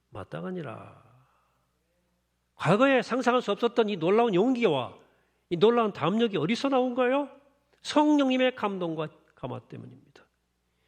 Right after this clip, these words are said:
예수님께서 살아생전에 얼마나 자주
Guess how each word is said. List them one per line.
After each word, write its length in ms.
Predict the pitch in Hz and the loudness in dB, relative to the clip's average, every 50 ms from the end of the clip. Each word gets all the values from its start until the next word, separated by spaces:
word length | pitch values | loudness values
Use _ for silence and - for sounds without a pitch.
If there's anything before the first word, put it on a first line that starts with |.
| _ _ _ _ _ _ _ _ _ | _ _ _ _ _ _ _ _ _
예수님께서 480 | 165 214 - - 285 294 262 262 226 226 | 2 2 4 4 2 4 2 2 0 0
살아생전에 580 | - - 247 254 233 - 254 262 254 247 214 180 | 0 2 2 2 2 2 -2 0 2 4 4 4
얼마나 320 | 156 147 196 247 262 254 | 4 2 2 2 2 2
자주 480 | 240 - 240 254 240 262 214 165 117 | 2 2 0 0 0 0 -2 -2 -4